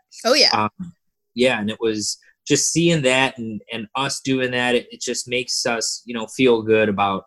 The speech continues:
Speaker 2: about doing the things we're doing. And they also, they work together really well, and they work,
Speaker 1: Mm-hmm.
Speaker 2: um, they work hard really well. And, and both of them being kind of different, um, both of them kind of having different vibes is really cool too, because,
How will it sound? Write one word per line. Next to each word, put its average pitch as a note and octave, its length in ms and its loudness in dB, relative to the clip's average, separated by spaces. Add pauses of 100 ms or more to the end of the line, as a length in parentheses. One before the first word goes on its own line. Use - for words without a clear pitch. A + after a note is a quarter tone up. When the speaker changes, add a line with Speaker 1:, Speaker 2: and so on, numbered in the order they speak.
(260)
Speaker 2:
about G#2 280 0
doing G#2+ 180 -2
the G#2 80 -6
things G#2+ 240 -6
we're G#2 100 2
doing. A2+ 260 -2
And G#2 120 2
they A2 120 6
also, A2+ 520 2 (300)
they C3 100 4
work C3 320 2
together B2+ 540 2
really B2+ 340 0
well, C3 360 0 (100)
and A#2+ 60 -8
they A#2 80 -2
work, A2+ 280 -2
Speaker 1:
Mm-hmm. G#3+ 220 -4
Speaker 2:
um, G2+ 260 -6 (340)
they A2+ 60 0
work A#2+ 280 -2
hard A#2 320 0 (220)
really G#2 240 -2
well. F2 180 -8 (460)
And, A2+ 260 -8 (220)
and B2+ 160 -6
both F3 240 4
of D#3+ 100 0
them C#3+ 280 2
being C#3 340 0
kind C#3 240 0
of G#2+ 160 -2 (160)
different, C3 580 0 (560)
um, G2 540 -6 (400)
both D3 200 4
of D3 60 -4
them C#3 160 0
kind C3 200 -2
of B2 60 -4
having B2 240 0
different A#2+ 360 0
vibes A#2 580 -2
is B2 200 -2
really B2+ 260 0
cool B2 180 -2
too, D3 220 0
because, A#2 340 -8